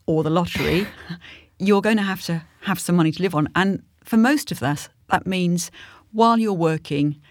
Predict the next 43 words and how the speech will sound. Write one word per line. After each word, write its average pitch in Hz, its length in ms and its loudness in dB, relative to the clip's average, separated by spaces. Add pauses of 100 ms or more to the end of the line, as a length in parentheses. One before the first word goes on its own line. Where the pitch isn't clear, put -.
(100)
setting 220 420 -2
aside 156 440 -2
some 160 160 -2
of 143 100 0
your 143 120 -6
salary 180 600 -2
or 139 140 -4
your 139 180 -6
earnings 160 460 -2
if 143 100 -8
you're 143 100 -4
freelance, 135 640 -6 (480)
every 190 300 2
month 143 380 0
if 143 80 -12
you 131 100 -8
can, 151 440 -2 (460)
building 202 360 2
up 151 120 -2
a 147 40 -14
pot - 240 -12
of 143 80 -8
money 147 400 -2 (200)
so - 160 -12
that 151 140 -6
when 185 180 0
you 160 100 0
stop - 300 -8
work, 143 320 -6 (200)
you 180 160 -6
have 208 340 -8
that 185 180 -4
money 170 220 -2
to 170 160 -6
live 160 160 -4
off. 143 260 -10
Because 196 220 -2
if 208 100 -2
you 202 120 -2
don't 247 220 -2
have 196 180 -8
a 175 60 -6
pension, 165 640 -6